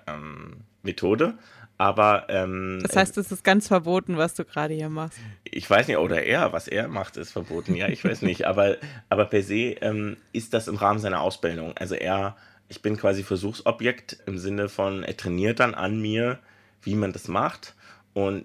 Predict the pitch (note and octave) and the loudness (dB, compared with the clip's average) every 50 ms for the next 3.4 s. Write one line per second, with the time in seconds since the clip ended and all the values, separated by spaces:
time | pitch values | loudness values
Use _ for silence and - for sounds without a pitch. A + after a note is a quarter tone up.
0 | - _ F#2+ F#2 F#2 F#2+ - _ - - _ _ - G2 F#2+ F#2 F2 - - F2+ | -8 _ -4 -4 -4 -4 -4 _ -18 -20 _ _ -2 0 0 0 -2 -2 -6 -8
1 | - - - - E2+ D#2 - - G2 F#2 D#2 - A2 B2+ C#3+ D3+ D3+ C#3+ B2+ - | -8 -8 -12 -12 -12 -12 -10 -8 -8 -6 -4 -2 0 0 2 2 2 0 0 -2
2 | - G#2+ G#2 G2+ G#2 G#2 G#2 - - - - - _ - - - - - _ _ | 0 0 0 0 0 -2 -6 -8 -12 -14 -16 -18 _ -20 -20 -20 -20 -20 _ _
3 | _ - G2 - - - - | _ -2 -2 -2 -4 -10 -18